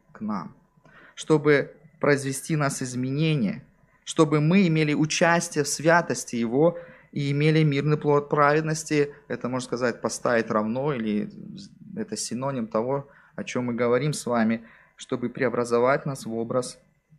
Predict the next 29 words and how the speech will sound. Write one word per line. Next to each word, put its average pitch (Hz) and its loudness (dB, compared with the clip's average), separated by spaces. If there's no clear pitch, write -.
Иисуса 113 -4
Христа. 120 -4
И 101 0
чтобы 185 0
мы 170 4
эту 165 0
разницу 147 2
уловили, 151 2
просто 156 2
обычный 131 -2
такой, 113 -2
ну, 120 -6
скажем 107 -10
так, 107 -8
банальный, 123 -2
а, 98 -8
пример. 110 -4
Представьте 175 -2
себе 127 -4
человека, 107 -2
он 202 -2
работает 117 -2
судьей. - -8
Пять 165 4
дней 147 -2
в 127 -6
неделю 160 -2
он 110 -6
судья, 127 -4